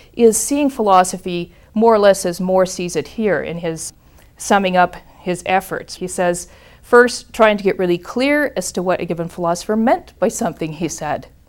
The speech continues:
It is trying to get clear on what exactly we mean when we talk about something like thought or belief or knowledge or willing, choosing, and so forth, trying to get very clear about that.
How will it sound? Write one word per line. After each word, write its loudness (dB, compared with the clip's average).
It 0
is 0
trying -6
to -8
get -4
clear 2
on 0
what 2
exactly 0
we -4
mean -6
when -2
we -4
talk 2
about -2
something -8
like -8
thought 0
or -12
belief -8
or -10
knowledge -4
or -12
willing, -2
choosing, -4
and -10
so -2
forth, -6
trying -2
to -6
get -4
very -2
clear 0
about 0
that. -4